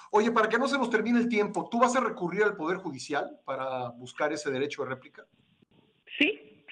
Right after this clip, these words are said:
Speaker 2: sí, voy a ir al amparo porque se está dando mi derecho humano. Eh, hay convenciones internacionales que dan el derecho de réplica, aunque en las leyes locales no esté.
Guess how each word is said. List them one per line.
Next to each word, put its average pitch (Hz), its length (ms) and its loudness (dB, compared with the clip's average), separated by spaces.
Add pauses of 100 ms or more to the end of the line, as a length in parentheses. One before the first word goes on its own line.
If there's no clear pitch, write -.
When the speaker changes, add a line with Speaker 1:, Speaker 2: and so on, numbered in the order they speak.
Speaker 2:
sí, 302 260 0
voy 233 220 4
a 233 120 2
ir 226 260 -2
al - 140 0
amparo 202 560 0 (340)
porque 170 840 -6
se 160 60 -8
está 214 320 0
dando 196 260 -2
mi 175 140 -6
derecho 160 540 -2
humano. 160 480 -4 (720)
Eh, 156 340 2
hay 180 180 4
convenciones 185 640 -4
internacionales 156 840 -4
que - 160 -4
dan 160 140 2
el 160 140 -2
derecho 151 400 -2
de 143 160 0
réplica, 151 560 -2
aunque 165 320 -2
en 156 80 -4
las 151 100 -2
leyes - 240 -18
locales 143 500 -6
no 143 60 -14
esté. - 400 -4